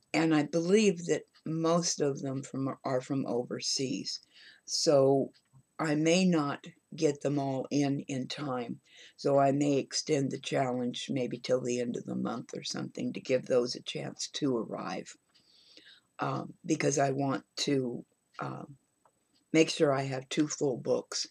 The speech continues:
of pages and stuff. So thank you everyone who's joined and anyone who hasn't joined. Um, I hope you might consider it,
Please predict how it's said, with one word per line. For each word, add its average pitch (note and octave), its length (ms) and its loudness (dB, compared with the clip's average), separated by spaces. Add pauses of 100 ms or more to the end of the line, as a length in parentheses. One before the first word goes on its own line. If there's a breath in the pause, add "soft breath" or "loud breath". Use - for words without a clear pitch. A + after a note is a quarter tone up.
(560)
of C#3 240 -4
pages - 600 -6
and - 120 -6
stuff. - 280 -8 (100)
So - 480 -4 (1040 loud breath)
thank A3+ 320 8
you A3 120 10
everyone G3 520 8
who's F#3 340 2
joined G3 720 6 (140)
and D#3 720 4 (360 soft breath)
anyone E3 480 4
who E3 160 -2
hasn't F3 480 -2
joined. F3 580 0 (760 loud breath)
Um, - 380 -10 (840)
I C#3+ 360 2 (120)
hope D3 280 2
you D3+ 120 -4
might C#3+ 240 -2
consider D#3 560 0
it, - 200 -6